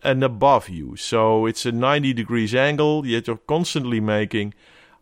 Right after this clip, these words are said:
to the top of you, to the front of you, to the top, to the front, to,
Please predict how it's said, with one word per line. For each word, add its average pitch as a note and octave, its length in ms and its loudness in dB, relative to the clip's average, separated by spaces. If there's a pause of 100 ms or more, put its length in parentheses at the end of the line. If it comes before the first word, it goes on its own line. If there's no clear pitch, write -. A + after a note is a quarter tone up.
(120)
to D3 120 0
the D3+ 80 0
top A#2+ 300 0
of A2+ 140 -6
you, G#2+ 160 0
to B2+ 180 -6
the C3 80 -4
front G#2+ 320 -2
of G#2 120 -6
you, G#2 120 -4
to G#2+ 140 -8
the F#2 40 -10
top, G2 260 -4
to F#2+ 100 -6
the F#2 80 -6
front, D#3+ 340 0 (760)
to, B2+ 840 4